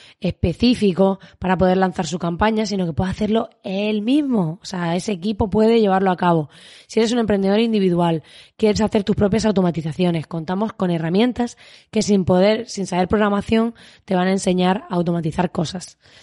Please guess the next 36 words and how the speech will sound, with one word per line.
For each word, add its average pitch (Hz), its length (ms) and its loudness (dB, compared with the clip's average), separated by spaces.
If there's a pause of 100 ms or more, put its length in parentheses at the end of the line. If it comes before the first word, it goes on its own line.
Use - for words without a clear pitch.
(260)
También 220 640 2
vas 196 460 0
a 190 100 -4
conocer 185 300 0
herramientas 226 440 0
donde 196 160 0
tú 196 120 -2
te 220 80 2
puedes 208 180 2
montar 196 600 0
tus 190 140 -4
propias 180 300 0
páginas 202 360 0
web, 180 260 0
tus 196 160 2
landing 170 480 0
y 175 80 2
demás, 175 420 0 (380)
sin 233 240 -2
saber 233 320 2
nada 226 260 2
de 214 120 4
código. 170 580 2 (320)
Y 226 160 0
esto 254 260 0
es 247 220 0 (180)
una 190 240 0
pasada, 160 300 -6
es 147 100 -6
una 180 140 0
revolución. 175 680 0
Es 269 160 -6
cierto 240 260 0
que 175 80 -4
luego, 190 380 2 (480)
cuando 175 680 0